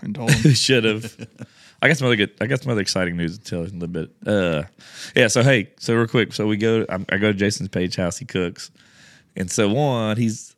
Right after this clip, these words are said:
Speaker 2: he's got this chicken, the Good Rancher chicken out. He's gonna, like, uh, like, he's baking it, you know, and then he's got some steaks, marinate it on this table
Speaker 1: Yeah.
Speaker 2: to go cook. So it's me, Mackenzie,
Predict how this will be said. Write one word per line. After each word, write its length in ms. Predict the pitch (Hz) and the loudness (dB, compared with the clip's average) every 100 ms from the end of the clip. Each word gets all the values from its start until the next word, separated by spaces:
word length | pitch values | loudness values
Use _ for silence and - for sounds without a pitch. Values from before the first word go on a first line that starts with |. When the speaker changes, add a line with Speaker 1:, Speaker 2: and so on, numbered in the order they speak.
| 101 | -6
Speaker 2:
he's 140 | 104 | -2
got 160 | 113 - | -2 -2
this 160 | - | -4
chicken, 400 | - 117 113 101 | 0 0 -2 -4
the 80 | - | -6
Good 180 | 113 110 | -2 0
Rancher 240 | 107 - | 0 -4
chicken 300 | - 107 98 | -4 -4 -2
out. 160 | 95 95 | -2 -2
He's 160 | 95 | -4
gonna, 220 | 123 90 90 - - - | -6 -8 -8 -12 -16 -8
like, 180 | 80 - - | -6 -8 -8
uh, 320 | 85 71 64 60 | -4 -4 -6 -8
like, 140 | 85 | -12
he's 100 | - | -14
baking 400 | - 90 90 90 | -4 -2 -2 -4
it, 120 | 85 - | -6 -4
you 100 | 87 | -4
know, 240 | 85 85 | -2 -2
and 100 | 82 | -4
then 120 | 82 | -6
he's 200 | 85 85 | -8 -8
got 200 | 98 80 | -6 -8
some 140 | - - | -8 -12
steaks, 540 | - 104 101 - - _ _ _ _ _ _ _ 80 | -2 -2 -2 -4 -6 _ _ _ _ _ _ _ -4
marinate 380 | 95 92 90 | 0 2 2
it 160 | 87 - - - | 0 -2 -10 -10
on 120 | 85 | -8
this 140 | 87 - | -10 -10
table 520 | - 104 90 104 _ - | -2 0 0 -4 _ -6
Speaker 1:
Yeah. 180 | 151 - | -6 -4
Speaker 2:
to 100 | - | -6
go 140 | - | -6
cook. 420 | - 165 - - - _ _ - - - - - - _ _ _ _ - | 0 0 0 -6 -20 _ _ -20 -20 -20 -20 -20 -20 _ _ _ _ -2
So 140 | 131 | 0
it's 100 | 104 | 0
me, 540 | 120 139 143 147 147 135 | 2 4 4 4 2 -2
Mackenzie, 640 | 123 123 113 107 104 107 | -6 -4 -4 -2 -2 -2